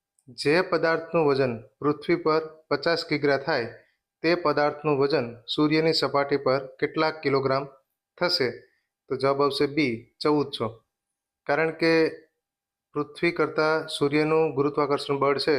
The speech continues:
એ અઠ્યાવીસ ગણું વધારે છે, એટલે પૃથ્વી ઉપર કોઈ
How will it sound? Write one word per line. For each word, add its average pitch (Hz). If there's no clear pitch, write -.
એ 143
અઠ્યાવીસ 160
ગણું 143
વધારે 127
છે, 127
એટલે 143
પૃથ્વી 147
ઉપર 165
કોઈ 165